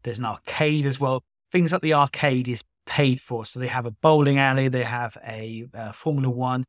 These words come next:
um, simulator. Um, there's a virtual reality headset, and you can buy a fun pass. You can either pay as you go with it, or you can buy a fun pass.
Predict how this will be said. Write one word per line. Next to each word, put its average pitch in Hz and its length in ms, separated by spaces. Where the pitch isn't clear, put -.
um, 95 220
simulator. 156 840
Um, 107 680
there's 117 160
a 110 40
virtual 135 320
reality 120 300
headset, 147 560
and 139 100
you 127 80
can 131 200
buy 143 240
a 131 80
fun 135 280
pass. - 260
You 147 60
can 185 80
either 147 160
pay 139 220
as 120 100
you 127 60
go 160 180
with 151 120
it, 156 120
or - 80
you 123 100
can 131 120
buy 127 120
a - 40
fun 127 260
pass. 120 320